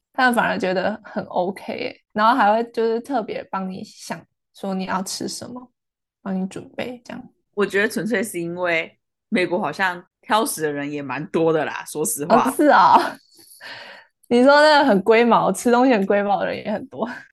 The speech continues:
Speaker 2: 就是可能，哦，我今天不吃这个，不吃那个，我觉得这样子的人也，也蛮多的啦，也不少，所以我觉得对他们来讲应该是习以为常吧。他们觉得每一个人想要吃什么，或是他们只吃什么，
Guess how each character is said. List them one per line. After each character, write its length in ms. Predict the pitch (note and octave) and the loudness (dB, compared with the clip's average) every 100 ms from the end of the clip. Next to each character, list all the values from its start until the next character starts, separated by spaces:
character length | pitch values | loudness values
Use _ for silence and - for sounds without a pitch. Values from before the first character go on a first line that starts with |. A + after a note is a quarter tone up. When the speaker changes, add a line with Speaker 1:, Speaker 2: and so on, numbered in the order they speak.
| _ | _
Speaker 2:
就 80 | F4 | -2
是 100 | G#4+ | 0
可 140 | C4 | 0
能， 100 | G#3 | 0
哦， 160 | - C4 | 0 0
我 140 | G#3 | 0
今 120 | - | -2
天 140 | A#3 A#3+ | -4 -4
不 80 | A#3 | -6
吃 180 | A#3 | -8
这 140 | G#3 G#3 | -6 -6
个， 220 | G3 E3 | -4 -6
不 120 | - | -8
吃 180 | F#3+ F#3 | -12 -8
那 180 | F3+ E3+ | -6 -4
个， 180 | E3 D3+ | -4 -4
我 100 | D#3+ | -4
觉 300 | F#3 A#3 A3 | 0 0 0
得 60 | - _ _ - | -6 _ _ -6
这 80 | |
样 140 | B3 F3 | -6 -6
子 100 | C#3+ | -8
的 60 | |
人 120 | C#3 C3+ | -8 -6
也， 220 | A#2+ A#2 | -8 -10
也 160 | D3+ D3+ | -6 -4
蛮 280 | C#3+ C#3 E3 | -4 -6 -4
多 160 | E3 | -2
的 100 | E3+ | 0
啦， 120 | D3+ C3+ | -2 -4
也 100 | D3 | -8
不 160 | F#3+ | -6
少， 320 | F#3+ D3+ B2+ | -4 -4 -6
所 240 | D#3 E3+ F3+ | -8 -2 0
以 280 | F#3+ D#3 - _ _ _ | 0 -4 -8 _ _ _
我 100 | F3+ | 0
觉 80 | A3+ | 2
得 60 | |
对 80 | C#4+ | 2
他 60 | G#3 | 0
们 80 | |
来 120 | F3+ E3+ | 0 -2
讲 160 | C#3 | -4
应 60 | D#3+ | -4
该 80 | E3 | -6
是 120 | G3 | -8
习 280 | - D3 C#3+ | -12 -10 -8
以 80 | |
为 180 | B2 C#2 | -6 -8
常 180 | - D#3 - | -10 -14 -14
吧。 200 | - - | -14 -8
他 120 | A3+ | -4
们 120 | A#3 F3 | -4 -4
觉 100 | D3 | -6
得 180 | D#3 D3+ | -4 -4
每 220 | D3 C#3 | -4 -6
一 80 | E3+ | -4
个 160 | E3+ | -4
人 240 | C#3 A#2+ C#3+ | -4 -6 -8
想 160 | B2 | -4
要 140 | C3 E3+ | -4 -4
吃 200 | - D#3+ | -6 -8
什 160 | D3+ | -8
么， 140 | A#2 C3+ | -8 -10
或 100 | D3+ | -12
是 120 | E3 | -10
他 100 | E3 | -10
们 160 | D#3 D3+ | -8 -8
只 160 | D3+ | -8
吃 180 | C#3+ G3+ | -8 -6
什 160 | F#3+ C3 | -6 -6
么， 300 | F2 - | -8 -10